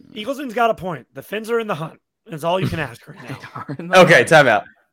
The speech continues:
Speaker 3: Every single fucking team is in the hunt because the N F L is the Eagles. Sorry, the Eagles, the Bills up here, then the Eagles, and then everyone fucking else because,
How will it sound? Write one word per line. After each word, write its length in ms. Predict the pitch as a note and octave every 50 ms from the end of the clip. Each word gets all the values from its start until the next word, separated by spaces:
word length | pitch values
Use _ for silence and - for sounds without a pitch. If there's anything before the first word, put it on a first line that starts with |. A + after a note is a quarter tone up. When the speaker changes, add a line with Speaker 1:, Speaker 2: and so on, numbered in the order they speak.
| _ _ -
Speaker 3:
Every 360 | E3 E3+ F3+ E3 E3 F#3 F3
single 260 | F3+ - F3 D#3 D3+
fucking 320 | C3+ D3+ C#3+ B2+ C3+ C3 B2
team 220 | - B2+ A#2+ A#2
is 100 | G#2+ G#2+
in 80 | A2 G#2+
the 80 | G#2
hunt 300 | F#2+ G#2 G2+ F#2+ F#2 -
because 220 | A#2+ A2+ C3 B2+ B2+
the 140 | C3+ B2+
N 180 | A#2 C3 C#3+ D#3
F 160 | D#3+ D#3 -
L 320 | C#3+ C3 B2+ B2+ C3 C3 -
is 260 | - C3 B2 A2 -
the 160 | A#2 G#2+ - - C3
Eagles. 640 | C3+ C3+ C#3 E3 E3 F3+ G3 A#3+ B3 - - - - _ _ _ _ _ _ _ _ _ _ _ _ _ _ _ _ _ _ _ _ _ _ _ _ _ _
Sorry, 300 | - - G#2 D#2+ C#2+ - - _ _ _
the 80 | - G2+
Eagles, 640 | - G2+ C3+ C3+ C3 C#3+ C#3 C3+ C3 B2+ C3 - _
the 140 | - - A2+
Bills 680 | G#2 - C#3 C#3 C#3+ D3 D#3 E3 E3+ E3 E3 D#3+ -
up 220 | - - A#2+ A#2 -
here, 240 | A#2+ A2 G#2 G2+ G2
then 280 | G2 - A#2+ A#2+ B2+ C3+
the 80 | C#3
Eagles, 760 | B2 A#2+ A#2+ A2+ - A2+ G#2+ G#2+ G#2+ A2 A2 - - - _ _ _ _ _ _ _ _ _ _ _ -
and 180 | A#2 A#2 A2+
then 280 | A#2+ A#2 A2+ A2 A2 G#2+
everyone 540 | - - A2+ B2 A#2+ B2+ B2+ A#2+ A2+ A2 G#2+
fucking 360 | - A2 G2+ F#2+ - F#2 E2+
else 400 | C#2+ A#1 G#1+ - - - - _ _ _
because, 580 | - B2 G#2+ G#2 B2 A#2 G#2+ G#2 G2+ F#2+ - -